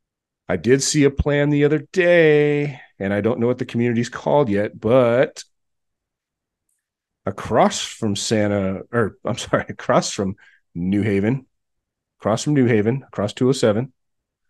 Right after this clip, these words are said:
all in here, it's my understanding that there's gonna be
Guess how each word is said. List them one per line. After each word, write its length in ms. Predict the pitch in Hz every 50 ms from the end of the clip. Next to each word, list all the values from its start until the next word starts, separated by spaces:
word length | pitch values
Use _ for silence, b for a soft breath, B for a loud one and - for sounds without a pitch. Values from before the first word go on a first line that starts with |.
| _ _ _ _ -
all 260 | - 107 117 127 131
in 80 | 135 135
here, 520 | 120 - 190 175 131 113 123 131 - - _ _ _ _ _ _ _ _ _ _ _ _ _ _ _ _ _ _ _ _ _ _ _ _ _
it's 100 | - -
my 160 | 120 123 123
understanding 500 | 123 123 123 - - 120 117 113 120 127
that 160 | 117 113 113
there's 220 | - 117 113 113 113
gonna 200 | 127 120 127 104
be 540 | - 104 101 104 107 110 120 135 131 -